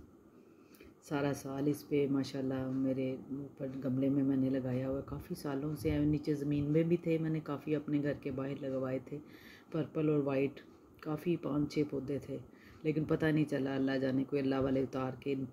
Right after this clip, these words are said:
पौधे ही पूरे जड़ों से उखाड़ के ले गए। <laughs> उनको बड़े पसंद आए। चले जी, कोई बात नहीं।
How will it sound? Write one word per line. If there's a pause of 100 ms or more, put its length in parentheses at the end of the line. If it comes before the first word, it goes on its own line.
पौधे
ही
पूरे
जड़ों
से
उखाड़
के
ले
गए।
<laughs>
उनको
बड़े
पसंद
आए। (600)
चले
जी, (640)
कोई
बात
नहीं।